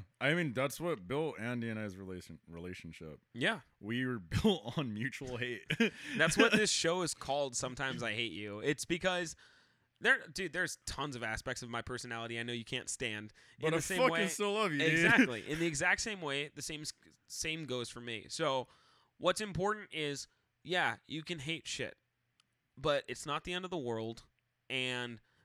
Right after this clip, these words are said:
Speaker 2: you gotta find things that make you smile because there's a lot worse things in this fucking universe.
Speaker 1: You know my saying. Anytime someone's like, "Man, today sucks," or something stupid like that,
Speaker 2: Well,
Speaker 1: I'm like,
Speaker 2: you're not dead.
Speaker 1: I'm
Speaker 2: <laughs>
Speaker 1: like,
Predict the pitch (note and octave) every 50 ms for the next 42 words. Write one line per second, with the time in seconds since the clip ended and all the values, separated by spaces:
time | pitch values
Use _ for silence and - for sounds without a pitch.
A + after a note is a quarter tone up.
0 | _ _ _ C#3+ D3 D3+ D#3 D3 - _ _ - A#2+ A2+ - D#3+ F3 G3 A3+ A3
1 | F3 - - E3 F3+ F3+ D#3+ C#3+ - C3+ B2 A#2 A2+ B2+ A#2 F2 A#2 A#2 - -
2 | A2 - - A#2+ A#2+ A#2+ A2 E2+ B1+ A#1 - - _ - B2 D3 C3+ - D#3+ D3+
3 | D3 D3+ C#3+ C#3 - - - _ _ _ _ _ _ _ _ _ - - - -
4 | - - - - - - B3 F#3+ F3 E3+ F#3 F3+ F3+ E3+ D#3+ D#3+ D#3+ D3 - -
5 | C#3+ C#3+ C3 A#2 A2+ - - - _ _ _ _ C#3 C#3 C3 B2 B2 B2 - B2
6 | B2+ - - - D3+ B2+ A#2+ A#2+ A2+ A2 G#2+ A2 A2 A2 - - - - - _
7 | _ _ _ _ _ _ - F#3+ C4 D#4 D#4+ D4+ A#3+ F#3+ F3 D#3 C3+ C3+ - C3
8 | B2+ B2+ C3+ C#3+ D#3 F3 F#3+ G#3+ - D3+ E3+ G#3 A3 F#3+ A#3+ A3 A3 G#3 A3+ G#3+
9 | G#3 F#3 F3+ E3+ D#3+ D#3 F3 F#3 F#3+ F#3 E3+ - F3+ G3+ A#3 A3 - - - -
10 | F3+ F#3+ E3+ C3+ A#2 - - - A#2+ - - B2+ B2 B2 A#2+ G#2+ - - B2+ A#2
11 | - A#2+ A2+ G#2+ - - C#3+ A3 C#4+ C4 G3 F3+ G3+ A#3 C#4 B3 F#3+ A3 A#3+ B3
12 | G3 F3 D#3+ - E3+ G3+ - - - A#3 G3+